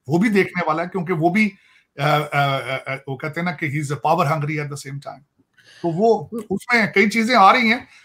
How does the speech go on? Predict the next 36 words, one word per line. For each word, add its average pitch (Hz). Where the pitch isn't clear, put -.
जो 214
कि 233
मेरे 208
ख्याल 220
में 220
इस -
तरह 214
होना 180
नहीं 165
चाहिए, 180
लेकिन 185
जिस 165
तरह 190
वहां 175
मैंने 170
अर्ज 165
किया 170
कि 156
जहां 156
एजुकेशन 160
नहीं 151
होती, 156
वहां 175
फिर 170
लोग, 156
अ, 139
रिलीजन 156
का, 139
रिलीजन 156
की 147
आड़ 135
में 151
बड़ा 127
कुछ 117
करते -
हैं। 85